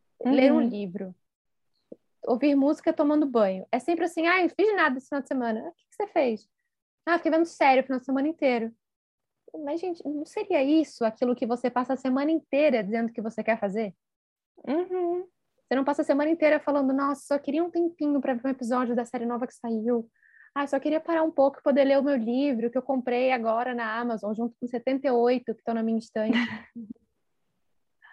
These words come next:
Speaker 1: E você falou uma coisa durante toda a nossa conversa que é muito importante, né? Que é a gente se ouvir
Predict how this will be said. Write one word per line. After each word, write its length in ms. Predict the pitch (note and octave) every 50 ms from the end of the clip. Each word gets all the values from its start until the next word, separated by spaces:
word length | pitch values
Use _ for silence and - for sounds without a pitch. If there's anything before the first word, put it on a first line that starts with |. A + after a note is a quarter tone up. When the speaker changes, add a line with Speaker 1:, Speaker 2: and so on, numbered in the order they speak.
| - -
Speaker 1:
E 220 | B3+ D4 D#4 - _ _ _ -
você 240 | B3 D4+ D#4 - F#4
falou 200 | - G4+ F#4 F4+
uma 140 | E4+ E4+ E4+
coisa 300 | F4+ E4 F4 D#4+ E4+ C4+
durante 400 | A#3+ C4 C#4+ D4+ D4+ - - _
toda 220 | E4+ F4+ F#4 E4+
a 40 | C#4+
nossa 180 | C4 C4 - -
conversa 320 | C4+ B3+ C#4+ D#4 D4+ D#4+
que 80 | - D#4+
é 60 | D#4+
muito 160 | D#4+ E4+ E4+
importante, 500 | - - F4 E4+ - G#4 G4+ F#4+ - -
né? 160 | C4 B3 B3
Que 100 | A#3+ -
é 40 | C4
a 60 | C4
gente 200 | B3 C4+ C4+ C4
se 80 | - -
ouvir 380 | D4+ D#4+ D4 D4 E4 E4 E4+